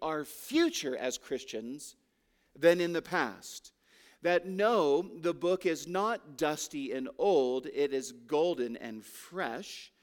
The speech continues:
and that it's not a philosophy, it's a person. And it's a text like this that helped me see that. In these two verses, our hearts are comforted. The disciples' hearts are comforted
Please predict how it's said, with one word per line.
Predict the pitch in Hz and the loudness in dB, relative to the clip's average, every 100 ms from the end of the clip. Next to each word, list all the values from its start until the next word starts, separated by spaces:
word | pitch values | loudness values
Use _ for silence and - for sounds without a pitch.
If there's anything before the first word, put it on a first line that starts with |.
| _ _ _ - | _ _ _ -12
and | - 175 | -2 2
that | 180 | 4
it's | 180 196 | 2 0
not | 208 214 | 2 4
a | 190 | 2
philosophy, | - 185 208 262 - 165 147 147 | 0 2 4 4 0 -4 -2 0
it's | 147 170 | 0 -4
a | |
person. | 165 - 226 120 - 98 - - _ _ _ _ _ _ _ _ 170 | -8 -4 -2 -2 -4 -8 -12 -20 _ _ _ _ _ _ _ _ -2
And | 175 | -2
it's | 175 | -2
a | 175 | -4
text | - 202 - - | -2 -4 -4 -2
like | 160 139 | -2 0
this | 190 139 | -2 -2
that | 135 | -4
helped | 123 - | -6 -6
me | 131 | -8
see | 123 190 175 | -10 -10 -10
that. | 92 - _ _ _ _ _ _ _ _ _ _ _ _ _ _ _ _ _ _ _ _ _ _ - | -10 -16 _ _ _ _ _ _ _ _ _ _ _ _ _ _ _ _ _ _ _ _ _ _ -4
In | 165 170 | -2 2
these | 190 226 - | 2 0 -2
two | 240 233 | -2 -2
verses, | 208 220 233 135 113 - - - - _ _ _ _ _ _ _ _ _ _ _ _ _ _ _ _ _ _ _ | 2 4 2 -2 -4 -6 -10 -10 -14 _ _ _ _ _ _ _ _ _ _ _ _ _ _ _ _ _ _ _
our | 165 170 | -4 -2
hearts | 180 190 190 | 2 0 0
are | 180 | -4
comforted. | - 208 214 127 101 143 190 _ _ _ _ _ _ _ _ _ _ _ 135 | -2 -4 -2 -4 -6 -8 -12 _ _ _ _ _ _ _ _ _ _ _ -4
The | 165 | 0
disciples' | 170 - 196 226 220 | 0 2 2 2 -2
hearts | 170 143 143 | 0 -2 -2
are | |
comforted | - 131 117 110 120 170 | -6 -6 -8 -8 -8 -10